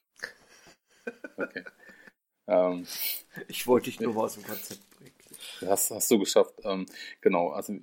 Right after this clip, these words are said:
Speaker 1: wie gesagt, wir haben dann auch überlegt, äh, ein bisschen Einblick in unser, in unseren Alltag, ähm, ja, zu geben, was wir so lesen, wie wir uns auch weiterbilden, ähm, welche Literatur wir konsumieren. Und, ähm, da gibt's bestimmt für euch,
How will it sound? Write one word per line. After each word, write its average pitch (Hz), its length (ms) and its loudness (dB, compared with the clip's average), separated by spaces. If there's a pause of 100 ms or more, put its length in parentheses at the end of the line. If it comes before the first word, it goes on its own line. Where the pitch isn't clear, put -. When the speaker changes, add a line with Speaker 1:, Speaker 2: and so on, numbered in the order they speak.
Speaker 1:
wie 98 120 -16
gesagt, 95 420 -2
wir 101 160 -4
haben 98 120 -2
dann 90 140 0
auch 90 100 -4
überlegt, 98 360 4
äh, 92 260 -2
ein 98 120 -10
bisschen - 240 -10
Einblick 101 340 -4
in 98 100 -2
unser, 95 300 -6 (540)
in 107 80 -8
unseren - 200 4
Alltag, 107 500 -4 (120)
ähm, 98 440 -10 (460)
ja, 95 140 0 (240)
zu - 120 -8
geben, 107 340 8
was 98 160 2
wir 95 120 6
so 95 120 0
lesen, 104 440 6
wie 95 100 -2
wir 95 80 -8
uns - 220 -2
auch - 200 -6
weiterbilden, 110 720 4 (480)
ähm, 92 440 -8
welche 95 480 -4 (180)
Literatur 107 640 4
wir 104 380 0
konsumieren. 107 680 0
Und, 87 340 -14
ähm, 90 260 -6 (840)
da 104 300 -6 (440)
gibt's - 220 0
bestimmt - 420 0
für - 180 -4
euch, 98 400 -6